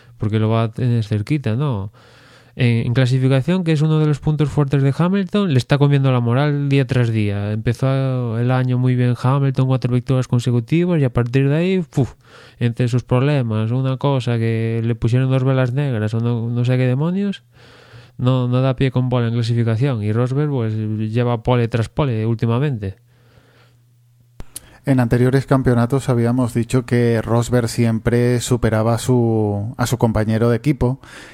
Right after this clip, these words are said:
Speaker 2: y veíamos que era difícil que superara a Hamilton. Pues incluso a Hamilton,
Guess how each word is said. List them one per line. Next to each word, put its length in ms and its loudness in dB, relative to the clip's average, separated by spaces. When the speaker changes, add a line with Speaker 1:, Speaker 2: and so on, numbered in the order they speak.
Speaker 2:
y 100 2
veíamos 580 0
que 100 -2
era 160 2
difícil 480 -2
que 140 -2
superara 500 -2
a 160 -6
Hamilton. 560 -2
Pues 260 -8
incluso 480 -6
a 140 -4
Hamilton, 720 -4